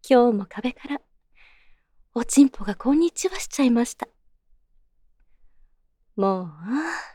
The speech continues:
トイレの個室に開いた穴から、最近は毎日、おちんぽが出てきますね。まあ、こんなことになったのは、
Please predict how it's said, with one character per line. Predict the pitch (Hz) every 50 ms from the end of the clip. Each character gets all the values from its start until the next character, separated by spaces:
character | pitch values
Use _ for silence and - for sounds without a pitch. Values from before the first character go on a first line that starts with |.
| _ _ _ _ _ _ - _ _ _ _ _ _ _ _ _ _ _ _ _ _ _ _ _ _
ト | - 233 233
イ | 226 214
レ | 214 175
の | 156 160
個 | - - 196
室 | 180 - - 202
に | 202 208 196
開 | 202 214 240
い | 233
た | - - 254
穴 | 247 254 277 277
か | - - 233 226
ら、 | - - _ _ _ _ _ _ _ _ _ _ _ _ _ _ _ _ _ _ _ _ _ _ -
最 | - 277 277 285 -
近 | - - 294 294
は | 294 285 262
毎 | 269 294 330 359 359
日、 | 349 311 - - - - - _ _ _ _ _ _ _ _ _ _ _ _ _ _ _ - - _ _ _ _
お | -
ち | - - - 240 233
ん | 220
ぽ | - 208
が | - - 165
出 | - -
て | - 320
き | - - 233
ま | 208 190
す | - - - 170
ね。 | 185 220 254 277 - - _ _ _ _ _ _ _ _ _ _ _ _ _ _ _ _ _ _ _ - - _ _ _ _ _ _ _ _ _ _ _ _ _ _ _ _ _ _ _ _ _ _ _ _ _ _ _
ま | 247 233 233 220 214 220
あ、 | 220 - _ _ _ _ _ _ _ _ _ _ _ _ _ _ _ _ _ _ _ - _ _ _ _
こ | - 285 277
ん | 285 311
な | 311
こ | - - 349
と | - 359
に | 339 285
な | 233 226 233
っ |
た | - - 240 226
の | 202 190 185
は、 | 190 190 -